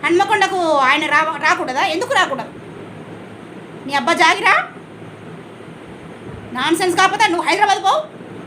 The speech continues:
ఇవాళ హైదరాబాద్ పోకపోతే తెల్లారది మీకు. మరి ఆయన అట్లా అంటున్నాడా?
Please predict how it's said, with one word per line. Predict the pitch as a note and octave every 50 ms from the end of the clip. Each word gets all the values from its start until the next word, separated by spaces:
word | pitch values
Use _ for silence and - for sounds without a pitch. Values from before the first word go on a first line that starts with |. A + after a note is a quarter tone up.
| - - - - - - - - -
ఇవాళ | C#4 C4+ F4+ F#4 G#4+
హైదరాబాద్ | A4 G#4+ C#4+ E4+ F4 G#4 G4+ G4+ G4+ G#4 F4
పోకపోతే | F#4 G#4+ G#4+ A4 G#4+ A4 A4 A#4
తెల్లారది | - G4+ G4 G4+ G#4 G#4+ G#4 G4+
మీకు. | G#4+ - - A#4 B4+ C#5 - - - - - - - - - - - - - - - - - - - - - - - - - - - - - -
మరి | C4 D4+ D#4+
ఆయన | E4 F#4+ F#4+
అట్లా | F4+ F4+ - F4
అంటున్నాడా? | E4 F#4 C#5 C5+ C#5 A4+ G#4+ A#4 F5+ -